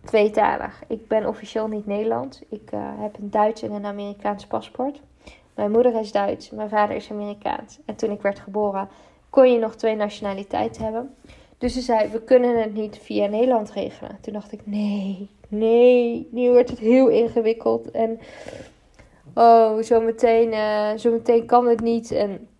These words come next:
nou ja, dus toen, eh, moest het via de Duitse rechter gaan. Oh,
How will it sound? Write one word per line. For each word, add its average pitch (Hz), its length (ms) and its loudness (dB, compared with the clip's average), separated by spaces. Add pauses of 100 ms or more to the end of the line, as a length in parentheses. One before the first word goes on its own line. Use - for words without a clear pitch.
(640)
nou 247 120 0
ja, 196 280 4
dus 226 300 4
toen, 247 420 0
eh, 208 340 -2 (240)
moest 285 360 4
het 240 180 0
via 220 280 0
de 208 160 -4
Duitse 202 640 2 (260)
rechter 233 460 0
gaan. - 340 -8 (2000)
Oh, 220 600 -2